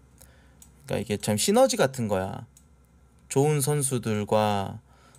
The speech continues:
그런 토양이 될 수 있는 어떤 지원과 환경과, 어, 이런 모든 것들이 잘 받쳐주면서 거기에서 이제 좀 조율을 하는 게 감독이라고 생각을 해.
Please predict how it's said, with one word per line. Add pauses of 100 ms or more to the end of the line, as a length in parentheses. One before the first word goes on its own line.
(180)
그런 (1300)
토양이
될
수
있는 (420)
어떤
지원과
환경과, (680)
어, (640)
이런
모든
것들이
잘
받쳐주면서 (600)
거기에서
이제
좀
조율을
하는
게
감독이라고
생각을
해.